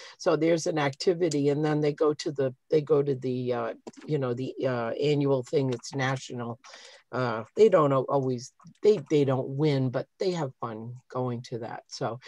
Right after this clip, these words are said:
if, uh, colleges were to sponsor, uh, events that are national type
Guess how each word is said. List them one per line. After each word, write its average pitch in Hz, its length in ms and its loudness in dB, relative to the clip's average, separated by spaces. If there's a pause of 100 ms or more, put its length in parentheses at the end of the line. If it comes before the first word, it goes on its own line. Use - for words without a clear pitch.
(240)
if, 143 300 0
uh, 127 140 0
colleges 143 760 2
were 135 200 2
to 135 340 -4
sponsor, 139 800 -2 (340)
uh, 123 280 0
events 147 580 -2
that 127 260 -2
are 117 240 -2 (120)
national 143 640 -4
type 139 300 2